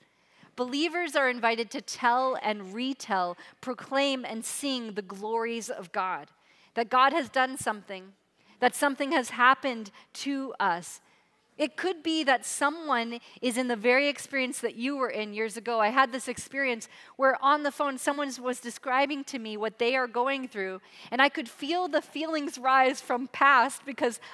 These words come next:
I've been in that exact place. And I knew beyond just knowing and listening, because we can all hear and understand the feelings and emotions of someone else, but when you've been through it before,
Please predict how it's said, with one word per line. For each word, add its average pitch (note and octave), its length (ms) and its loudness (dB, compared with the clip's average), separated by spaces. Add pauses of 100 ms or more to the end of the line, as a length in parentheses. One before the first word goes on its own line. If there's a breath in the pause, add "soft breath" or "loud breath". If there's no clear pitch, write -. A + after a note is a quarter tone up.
I've A3+ 240 4
been C#4 220 4
in C4 120 -2
that B3 180 4
exact A#3 460 4
place. C4+ 540 0 (420 loud breath)
And B3 140 6
I B3+ 220 8 (460 loud breath)
knew B3+ 680 0 (720 soft breath)
beyond D4 800 2 (340 soft breath)
just A#3 220 -8
knowing A#3 480 2
and A3 140 -6
listening, A3 500 -4
because A#3 280 -4
we A#3+ 100 -6
can B3 160 -2
all B3 160 4
hear C4 400 -4
and G#3 100 -2
understand G#3 580 -2
the G3 100 -4
feelings A3+ 600 -12
and G3 100 -6
emotions G3 480 -10
of F#3 80 -12
someone G3 300 -10
else, G#3 320 -6
but F#3+ 180 -2 (440 soft breath)
when A3+ 120 -10
you've G#3+ 220 -10
been C4+ 240 -2
through D#4+ 240 -8
it A#3 100 -2
before, A3+ 600 -6